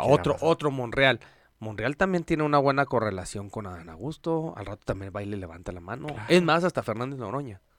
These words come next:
Speaker 1: Claro, claro.
Speaker 2: Pero dile a Monreal, "Levántale la mano a Claudia", va a ser más complicado. Es ahí donde yo veo yo el, muchas veces el que congenia bien con, que está un poquito más correlacionado con todos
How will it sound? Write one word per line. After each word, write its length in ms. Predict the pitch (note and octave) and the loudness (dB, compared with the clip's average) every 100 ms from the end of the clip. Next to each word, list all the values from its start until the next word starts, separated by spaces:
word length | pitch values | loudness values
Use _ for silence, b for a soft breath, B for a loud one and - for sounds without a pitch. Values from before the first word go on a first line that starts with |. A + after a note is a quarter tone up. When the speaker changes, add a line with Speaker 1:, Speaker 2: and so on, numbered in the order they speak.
| _ - | _ -18
Speaker 1:
Claro, 400 | - F#2+ B2+ G2+ _ _ _ _ _ | -10 -6 -6 -8 _ _ _ _ _
claro. 340 | - A2 G2 - - | -6 -4 -4 -6 0
Speaker 2:
Pero 280 | D#3 D#3 D3+ | 2 4 4
dile 240 | E3+ F#3+ | 4 8
a 80 | F#3 | 8
Monreal, 360 | E3 D3 D#3 | 6 4 6
"Levántale 380 | D3+ C#3 C#3+ E3+ | 6 4 4 2
la 80 | D#3 | 2
mano 340 | B2+ C#3 E3 | 0 0 4
a 360 | D3 A2+ G#2+ G#2 | 4 4 2 2
Claudia", 400 | A#2+ F3 G#3 A3 - - | 2 4 4 2 0 -10
va 80 | F2+ | -8
a 40 | |
ser 140 | - G2 | -6 -6
más 160 | A2 | -8
complicado. 400 | - B2+ - - _ - _ | -10 -10 -8 -10 _ -20 _
Es 260 | - - - | -6 -4 -4
ahí 220 | D#3 D#3 | -4 2
donde 260 | E3 D#3+ A2+ | 2 2 -2
yo 100 | A2 | -4
veo 320 | A2+ B2 C#3 | -2 0 0
yo 320 | B2+ A#2+ C3+ | 0 -2 -2
el, 240 | B2+ G2+ - B B B B B - | -2 -6 -12 B B B B B -6
muchas 320 | C#3 C#3 F3+ | -4 2 0
veces 300 | D#3 D#3+ F#3+ | 0 -4 0
el 160 | F#3+ D3 | 0 0
que 140 | - | -8
congenia 680 | - A2 G2+ - A#2 C#3 E3 | -8 -6 -6 -4 -4 -2 -4
bien 300 | C#3 C3+ D3+ | -2 0 -2
con, 400 | D3 C#3 B2+ F#2+ - - | -2 -4 -4 -6 -12 -10
que 80 | |
está 180 | G#2+ - | -4 0
un 540 | C3+ - _ - D#3+ C3+ | -2 -2 _ -10 -6 -4
poquito 340 | D#3 D3 C#3+ | -4 0 2
más 280 | C3+ C3+ - | 4 2 2
correlacionado 640 | - C3 G#2 G2+ G2+ A#2 D#3+ | 2 2 -2 -4 -2 -2 0
con 220 | B2+ G2 | -2 -2
todos 560 | - F#2 A3 B2+ - | 0 2 2 -2 -10